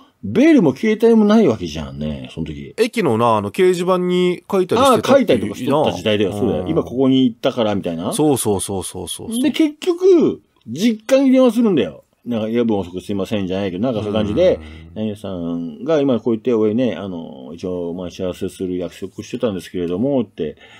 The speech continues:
Speaker 1: で、「あれおかしいね」みたいな感じで、向こうの親といろいろ話とかしたりとかして、一回会う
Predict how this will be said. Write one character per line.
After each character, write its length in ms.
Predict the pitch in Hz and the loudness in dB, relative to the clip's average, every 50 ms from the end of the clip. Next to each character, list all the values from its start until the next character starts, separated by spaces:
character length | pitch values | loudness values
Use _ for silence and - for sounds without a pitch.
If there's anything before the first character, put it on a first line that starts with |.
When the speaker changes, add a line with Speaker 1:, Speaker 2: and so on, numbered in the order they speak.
| - _ _ _ _ _ _ _ - | -20 _ _ _ _ _ _ _ -6
Speaker 1:
で、 480 | 202 247 330 330 220 127 95 - - _ _ _ _ _ _ _ _ _ | -2 0 2 2 2 2 0 -2 -6 _ _ _ _ _ _ _ _ _
「あ 100 | - 147 | -12 -8
れ 120 | 185 240 262 | -6 -6 -6
お 200 | 196 175 170 170 | -6 -6 -8 -8
か 140 | - 185 | -8 -8
し 200 | 180 - - 196 | -6 -6 -4 -4
い 20 | 170 | -4
ね」 300 | 160 170 170 175 170 160 139 | -4 -4 -4 -4 -4 -2 -2
み 60 | 120 | -2
た 80 | 113 | -2
い 20 | 107 | -4
な 60 | 101 | -4
感 120 | 92 101 | -6 -6
じ 140 | 92 90 95 | -8 -4 -2
で、 300 | 95 98 98 98 92 - _ _ _ _ _ _ - | -2 0 0 0 -2 -4 _ _ _ _ _ _ -6
向 120 | 143 120 | -6 -4
こ 120 | - 143 | 0 0
う 20 | 135 | 2
の 140 | 131 127 131 | 2 4 4
親 180 | 127 127 123 | 4 2 2
と 160 | 113 107 98 | 2 0 -2
い 100 | 92 92 | 0 0
ろ 100 | 92 92 90 | 0 0 0
い 20 | |
ろ 100 | 92 95 | 0 -2
話 340 | 90 101 104 95 92 85 - | -2 -4 -6 -6 -8 -8 -8
と 120 | - 92 | -8 -8
か 100 | 80 82 | -8 -8
し 100 | 80 - | -10 -8
た 80 | - 104 | -6 -6
り 80 | 95 85 | -6 -6
と 80 | - 71 | -8 -14
か 100 | 85 80 | -16 -18
し 100 | - - | -18 -10
て、 460 | - 165 160 160 147 120 101 82 - _ _ _ _ - | -4 -2 0 2 2 0 0 -2 -6 _ _ _ _ -6
一 180 | 208 214 214 | -6 -6 -6
回 240 | - - 330 320 311 | -4 -2 0 0 0
会 220 | 285 294 330 339 | 0 2 4 4
う 120 | 285 220 | 4 2